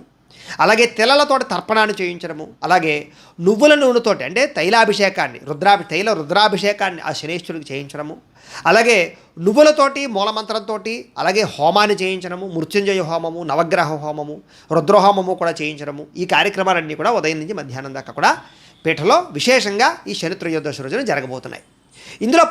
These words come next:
పాల్గొనడం వల్ల వచ్చేటటువంటి ఫలితం ఏమిటయ్యా అన్నట్లయితే కనుక, ఎవరైతే అష్టమ శని, ముఖ్యంగా కర్కాటక రాశి వారికి అష్టమ శని, వృశ్చిక రాశి వారికి ఏమో అర్ధాష్టమ శని, మకర, కుంభ, మీన రాశుల వారికి ఏమో ఏలినాటి శని నడుస్తుంది. వీళ్ళందరికీ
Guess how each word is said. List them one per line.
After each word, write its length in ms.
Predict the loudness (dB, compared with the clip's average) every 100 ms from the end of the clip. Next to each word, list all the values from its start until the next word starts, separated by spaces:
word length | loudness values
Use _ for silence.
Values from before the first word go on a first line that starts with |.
| 2
పాల్గొనడం 440 | 4 4 4 2
వల్ల 100 | 2 2
వచ్చేటటువంటి 480 | 0 -2 -2 -4 -6
ఫలితం 240 | -4 -4 -6
ఏమిటయ్యా 360 | -10 -12 -12 -12 -14
అన్నట్లయితే 400 | -16 -12 -10 -12 -14
కనుక, 160 | -10 -10 -10 _ _ -20 -20 -20 0 4
ఎవరైతే 380 | 6 4 4 2 2 2 -2 -8 -10
అష్టమ 260 | -6 -4 -2 -4
శని, 160 | -6 -8
ముఖ్యంగా 380 | -8 -6 0 0 0 -6 _ _ -6
కర్కాటక 460 | -4 2 4 4 2
రాశి 180 | 0 -2
వారికి 220 | -6 -8 -10 -10
అష్టమ 260 | -10 -14 -14
శని, 160 | -16 -18 _ _ _ _ -2
వృశ్చిక 240 | 0 2 4
రాశి 200 | 4 4
వారికి 220 | 0 -2 -6
ఏమో 140 | -8 -8 -8 -10
అర్ధాష్టమ 560 | -10 -8 -10 -10 -14 -14
శని, 160 | -16 -8 -2
మకర, 280 | 2 2 2 0
కుంభ, 220 | -6 -2 0 2
మీన 140 | 0 0
రాశుల 240 | -2 -4 -6
వారికి 200 | -8 -8
ఏమో 140 | -4 -2 -4 -12 -20 -4 2
ఏలినాటి 320 | 4 4 0 -4
శని 140 | -6 -6
నడుస్తుంది. 420 | -10 -14 -20 -20 _ _ _ _ 0
వీళ్ళందరికీ 640 | 2 2 0 2 2 2